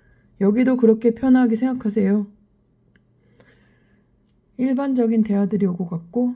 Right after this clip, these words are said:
나는 간단한 약을 처방받고 나왔다. 이게 뭐지?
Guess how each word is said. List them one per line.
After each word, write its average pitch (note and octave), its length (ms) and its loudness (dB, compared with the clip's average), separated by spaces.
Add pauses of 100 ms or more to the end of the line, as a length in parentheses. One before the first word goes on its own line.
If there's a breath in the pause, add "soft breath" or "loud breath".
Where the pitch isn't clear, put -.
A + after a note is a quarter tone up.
(120)
나는 F#3+ 240 -2
간단한 F#3+ 580 -2
약을 E3+ 220 -4
처방받고 A#3+ 560 -4
나왔다. E3 480 -8 (1200)
이게 A3 280 0
뭐지? G3+ 680 -6